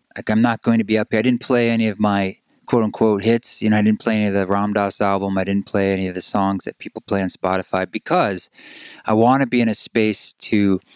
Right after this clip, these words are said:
uh, allow something new to come forth.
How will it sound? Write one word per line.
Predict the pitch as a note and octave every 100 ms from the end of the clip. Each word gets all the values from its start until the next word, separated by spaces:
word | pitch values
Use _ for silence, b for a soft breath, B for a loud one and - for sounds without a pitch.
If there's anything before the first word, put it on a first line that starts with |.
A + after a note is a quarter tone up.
| b b b _ _ -
uh, | G#2 G2 F#2+
allow | G2+ A2 A2 A2+
something | - G2 G#2+ G#2+
new | C3
to | C3+
come | - G2
forth. | - G2+ G2 G#2 -